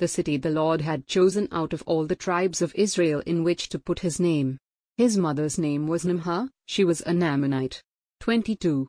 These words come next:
Judah did evil in the eyes of the Lord. By the sins they committed they stirred up his jealous anger more than their fathers had done.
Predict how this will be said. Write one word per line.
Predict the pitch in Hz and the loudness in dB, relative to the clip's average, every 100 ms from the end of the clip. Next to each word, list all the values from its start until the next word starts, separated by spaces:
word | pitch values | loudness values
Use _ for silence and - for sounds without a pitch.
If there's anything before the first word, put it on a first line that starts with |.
| _ _ _ - | _ _ _ -18
Judah | 143 180 165 156 | -2 2 2 0
did | 170 | 0
evil | 196 202 220 | -2 0 0
in | - 165 | 0 0
the | 160 | -2
eyes | 170 175 165 | 0 0 0
of | 143 | -2
the | 156 | -2
Lord. | 165 147 127 - _ _ _ - | 0 0 -2 -6 _ _ _ -2
By | 202 | 0
the | 185 202 | 2 2
sins | 233 214 - | 2 0 0
they | 160 | -2
committed | - 170 185 220 | 2 0 2 0
they | 180 208 | 2 0
stirred | - 226 233 | 2 2 2
up | 202 - | 0 -2
his | 165 139 | -4 -2
jealous | 185 151 - - 202 | 0 0 0 -4 -2
anger | 196 190 170 | 0 2 2
more | 170 175 175 | 4 4 4
than | 165 160 | 2 0
their | 151 | 0
fathers | 147 185 180 190 185 | -2 -2 0 2 2
had | 180 151 143 | 0 -2 2
done. | 190 165 139 | 2 2 0